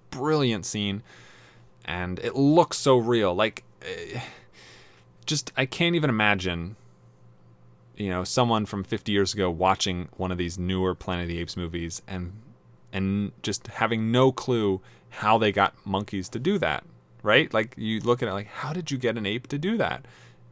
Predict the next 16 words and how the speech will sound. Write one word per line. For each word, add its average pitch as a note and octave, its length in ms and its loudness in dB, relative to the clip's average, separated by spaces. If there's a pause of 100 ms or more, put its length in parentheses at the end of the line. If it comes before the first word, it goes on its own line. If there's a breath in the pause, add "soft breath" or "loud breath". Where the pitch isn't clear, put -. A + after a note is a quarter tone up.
And F#2+ 140 -12
it's G2 100 -14
like, G2+ 160 -12
"Oh C#3 100 6
no, E3 320 2
those C3+ 180 4
are D#3+ 80 2
humans B2 480 0
that A2+ 180 0 (1080)
we B2 160 2
made C3+ 300 2
look F#2+ 200 -4
like D#2+ 220 -4
apes." - 300 -6
Like, G2+ 160 -2
that's, B2+ 280 2